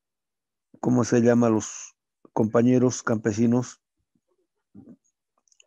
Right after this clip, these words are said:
que ligados, digamos, a nuestro, a nuestro trabajo, siempre vienen acá, nos comentan cosas. Entonces dice,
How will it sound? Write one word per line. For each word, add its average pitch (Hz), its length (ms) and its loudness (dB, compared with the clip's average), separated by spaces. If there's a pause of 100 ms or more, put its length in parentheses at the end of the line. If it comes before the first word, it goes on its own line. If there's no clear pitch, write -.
(100)
que 131 120 -4
ligados, 120 440 0
digamos, 117 380 -2
a 120 40 -2
nuestro, 110 420 -4
a 113 40 -4
nuestro 123 240 -10
trabajo, 123 340 -4
siempre 156 240 -4
vienen 123 280 2
acá, 123 300 0
nos 117 120 -4
comentan 117 380 -4
cosas. - 380 -8 (2000)
Entonces 135 260 -4
dice, 151 380 -2